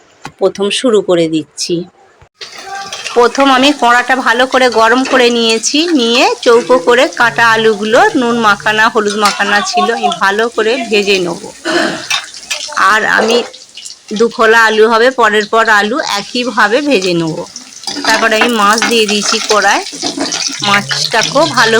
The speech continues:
করে ছেঁকে নেব। পরপর করে সব মাছগুলোই আমি কড়ায় দিয়ে দেবো, সরিষার তেলে মাছগুলোকে আমি ভেজে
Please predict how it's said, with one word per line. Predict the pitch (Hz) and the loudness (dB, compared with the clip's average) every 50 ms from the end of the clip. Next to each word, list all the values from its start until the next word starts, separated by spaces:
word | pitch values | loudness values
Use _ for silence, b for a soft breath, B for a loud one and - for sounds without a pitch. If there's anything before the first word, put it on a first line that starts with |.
| 226 - | 0 0
করে | 226 220 240 320 381 - - | 0 2 2 0 0 -2 -2
ছেঁকে | - - 233 214 - 226 196 196 | -2 0 0 0 0 0 0 2
নেব। | 180 170 160 160 160 160 160 - - 480 508 - 415 415 415 403 403 392 - - - 415 - - - - - - - - - - - - - - - - - - - - - - - - - - - - - - - - - - 226 226 247 320 330 339 339 339 311 247 - - - - - - - - - | 0 0 0 -2 -4 -4 -4 -6 -10 -12 -12 -12 -10 -10 -8 -8 -8 -8 -8 -8 -10 -10 -12 -12 -12 -12 -12 -14 -16 -16 -16 -14 -14 -14 -14 -14 -14 -12 -12 -12 -12 -14 -18 -20 -20 -20 -20 -18 -16 -16 -14 -14 -16 -18 -20 -20 -20 -20 -20 -20 -20 -20 -20 -20 -20 -20 -20 -20 -20 -18 -18 -18 -16 -6 -2
পরপর | 208 202 202 202 214 214 208 - | 0 0 0 0 0 -2 0 0
করে | 220 214 226 262 254 - | 0 2 2 2 2 2
সব | 247 220 214 202 208 202 | 2 2 2 0 0 0
মাছগুলোই | 202 202 202 185 208 196 202 202 214 220 262 302 311 - - | 0 0 0 -2 -2 -2 0 0 2 0 0 -2 -4 -8 -8
আমি | 202 202 208 214 - | -6 -6 -6 -4 -4
কড়ায় | 208 196 190 196 196 190 196 | -2 0 0 0 0 -2 -2
দিয়ে | 202 202 202 190 190 196 | -2 -2 -2 0 -2 -2
দেবো, | 196 196 196 233 294 370 403 - - - - - - - - - - - | -4 -2 0 0 0 0 -2 -6 -12 -16 -16 -18 -16 -16 -16 -16 -14 -10
সরিষার | - - 214 202 214 208 - - 220 208 - - | -6 -4 -2 -2 -2 -4 -2 -2 -4 -4 -4 -4
তেলে | - 214 208 214 247 359 370 - | -4 -4 -2 -2 -2 -4 -2 -2
মাছগুলোকে | 220 202 202 202 190 190 185 175 - 196 196 196 | -2 -2 -2 -6 -8 -8 -8 -8 -6 -6 -6 -4
আমি | 196 190 - - - | -2 0 0 2 2
ভেজে | 196 196 180 180 175 | 2 0 0 -2 -2